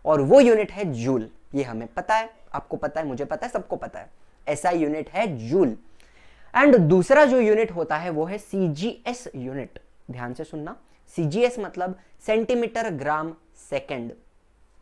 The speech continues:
सेंटीमीटर ग्राम सेकंड सिस्टम होती है यूनिट्स की। And एक बात आपको यहां बताता हूं, एसआई यूनिट है जूल, मानते हो, एनर्जी का एसआई यूनिट जूल है, लेकिन सीजीएस यूनिट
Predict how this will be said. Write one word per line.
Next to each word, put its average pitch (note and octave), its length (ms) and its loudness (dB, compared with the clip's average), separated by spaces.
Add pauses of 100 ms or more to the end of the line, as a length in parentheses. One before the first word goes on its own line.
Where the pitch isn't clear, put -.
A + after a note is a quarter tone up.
सेंटीमीटर G3 680 -4
ग्राम D3+ 400 -6 (280)
सेकंड A3 360 -2 (240)
सिस्टम A#3 360 4
होती F#3+ 280 0
है E3+ 100 2
यूनिट्स C3+ 360 -4
की। - 180 -20 (920)
And B3 240 -2 (200)
एक B3 160 6
बात G3 240 4
आपको F#3 220 -4
यहां E3+ 180 -6
बताता B2+ 320 -10
हूं, G#3 100 -12 (1160)
एसआई G#3 380 6
यूनिट B3 280 2
है G#3+ 180 0
जूल, F3+ 380 2 (920)
मानते G3 280 2
हो, G#3+ 220 -4 (260)
एनर्जी G#3+ 360 4
का A3 140 2
एसआई G3 260 -2
यूनिट F#3+ 240 -2
जूल F3+ 320 0
है, F#3+ 100 -18 (560)
लेकिन G#3 480 2 (540)
सीजीएस A3 680 0
यूनिट G3+ 360 0